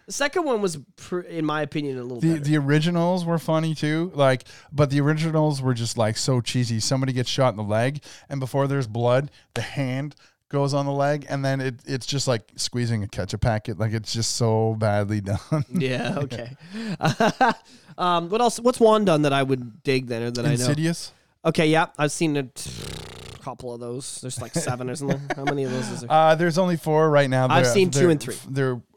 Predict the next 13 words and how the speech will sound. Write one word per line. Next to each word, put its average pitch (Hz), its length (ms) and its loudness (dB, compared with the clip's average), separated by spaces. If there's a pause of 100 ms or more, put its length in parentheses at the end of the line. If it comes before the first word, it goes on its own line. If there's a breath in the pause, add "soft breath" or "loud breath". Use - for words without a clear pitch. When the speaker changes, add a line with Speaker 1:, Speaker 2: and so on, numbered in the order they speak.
(100)
Speaker 2:
uh, 123 260 0
working 135 300 -2
on 127 160 2
five, 117 480 2
produced 127 340 -2
by 131 120 4
James 123 340 0
Wan, 117 300 0
but 110 180 -4
directed 113 520 0
by 98 200 0
Patrick 104 340 -4
Wilson, 95 400 -4